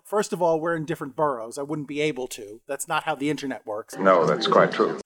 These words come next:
Speaker 1: But, uh, I, I wanna, I wanna throw you a curveball here, uh, at the end of the episode.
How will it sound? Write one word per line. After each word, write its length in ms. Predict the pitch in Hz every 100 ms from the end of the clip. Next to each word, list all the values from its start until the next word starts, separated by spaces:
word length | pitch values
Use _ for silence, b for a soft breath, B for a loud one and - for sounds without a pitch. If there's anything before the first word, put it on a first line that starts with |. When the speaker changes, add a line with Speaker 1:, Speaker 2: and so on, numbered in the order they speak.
| _ -
Speaker 1:
But, 300 | 151 143 156
uh, 220 | 147 127 _ _ -
I, 140 | 202 202
I 80 |
wanna, 340 | 220 262 294 226
I 80 | 185
wanna 200 | 220 233
throw 360 | - 220 233 233
you 160 | 226
a 60 | 202
curveball 600 | - 208 185 160 156 151
here, 400 | 156 151 147 135 _ _
uh, 200 | 190 185 185
at 140 | 175
the 120 | 190
end 140 | 185 180
of 80 |
the 100 | 170
episode. 600 | 165 165 - 160 143 127